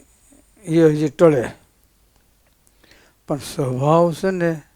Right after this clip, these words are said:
એ એક રસ થઈ ગયા જીવ સાથે. તલમાં તેલ,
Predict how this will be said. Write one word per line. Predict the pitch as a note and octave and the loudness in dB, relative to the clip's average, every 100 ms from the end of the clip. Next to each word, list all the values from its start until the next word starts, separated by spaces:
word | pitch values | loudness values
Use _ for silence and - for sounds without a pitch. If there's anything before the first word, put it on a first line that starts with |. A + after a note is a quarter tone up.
| _ _ _ _ _ - | _ _ _ _ _ -8
એ | D#3+ E3 D#3 | -4 0 0
એક | E3+ - | 0 -2
રસ | D#3 - - | -10 -8 -8
થઈ | C3+ | -8
ગયા | C3 | -6
જીવ | B2+ C3 C#3 | -6 -4 -4
સાથે. | B2 C3+ B2 C#3 B2+ A#2+ _ _ _ _ _ _ _ _ _ _ _ _ _ _ _ _ _ _ _ _ _ _ _ - | -4 -10 -12 -12 -14 -14 _ _ _ _ _ _ _ _ _ _ _ _ _ _ _ _ _ _ _ _ _ _ _ -6
તલમાં | D3 D3 C#3+ C#3+ C3+ - | -4 -2 -2 -2 -2 -2
તેલ, | D3 D3+ D#3 | 2 4 2